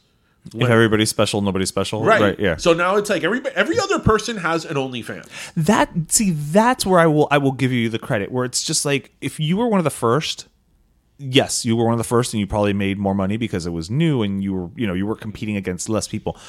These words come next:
Speaker 1: But at this point in the game, it really is almost like, you know, to a lesser degree, obviously, <laughs> influencers, right? Like, if
Speaker 2: Yeah.
Speaker 1: you're an influencer nowadays,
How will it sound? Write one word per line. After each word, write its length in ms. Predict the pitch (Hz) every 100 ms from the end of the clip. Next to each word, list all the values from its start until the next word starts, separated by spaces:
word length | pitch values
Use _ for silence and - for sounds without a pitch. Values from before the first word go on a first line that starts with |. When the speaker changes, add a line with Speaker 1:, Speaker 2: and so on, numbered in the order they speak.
| - - -
Speaker 1:
But 200 | 139 - 123
at 240 | 123 -
this 240 | 165 165
point 300 | - 165 147
in 40 | 127
the 80 | 117
game, 380 | 123 113 98 95 - - _ -
it 80 | 208
really 280 | 202 269 320
is 120 | 185
almost 300 | 156 139 -
like, 280 | 117 101 - -
you 120 | 123
know, 260 | 98 85 - -
to 80 | 95
a 20 |
lesser 200 | 82 87
degree, 260 | 87 131 95
obviously, 500 | 85 82 107 143 131 - - -
<laughs> 280 | _ _
influencers, 720 | 170 147 117 92 80 50 - - -
right? 360 | 90 95 113 127
Like, 100 | 110
if 140 | 139
Speaker 2:
Yeah. 60 | 160
Speaker 1:
you're 120 | 175
an 60 | 190
influencer 540 | 202 190 151 135 117
nowadays, 800 | 120 135 131 120 95 90 92 117